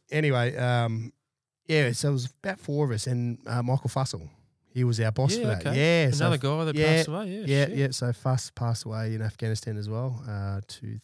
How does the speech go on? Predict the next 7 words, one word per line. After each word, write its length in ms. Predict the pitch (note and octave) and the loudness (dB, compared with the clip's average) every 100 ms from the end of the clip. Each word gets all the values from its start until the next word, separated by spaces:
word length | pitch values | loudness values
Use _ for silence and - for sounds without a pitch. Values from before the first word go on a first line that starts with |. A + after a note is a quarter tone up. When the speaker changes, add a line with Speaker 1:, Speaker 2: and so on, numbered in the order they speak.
| - | -12
Speaker 1:
thousand 800 | G2 G2 G#2 - G2 F#2 F#2 F#2 | -10 -8 -10 -12 -14 -14 -14 -16
seven, 1500 | - - - - - - - - - G2+ G#2+ C#3+ E3+ F3 G3+ - | -12 -10 -8 -10 -10 -10 -10 -10 -12 -10 -8 -6 -6 -8 -10 -8
I 160 | D3 D3 _ | -6 -6 _
think. 320 | D3 F3+ B3+ - _ _ A#2+ | -10 -10 -10 -20 _ _ -18
Speaker 2:
Yeah. 260 | B2 C3 A2 - _ _ _ - | -10 -8 -8 -12 _ _ _ -4
Speaker 1:
Eight 160 | B2 - | -4 -2
or, 180 | A2 | -8